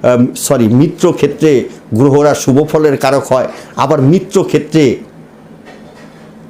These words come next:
শত্রু ক্ষেত্রে যেরকম গ্রহটা দুর্বল হয়ে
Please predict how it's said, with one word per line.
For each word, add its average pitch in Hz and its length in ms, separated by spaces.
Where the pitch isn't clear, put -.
শত্রু 170 440
ক্ষেত্রে 156 360
যেরকম 151 440
গ্রহটা 135 360
দুর্বল 139 440
হয়ে 117 240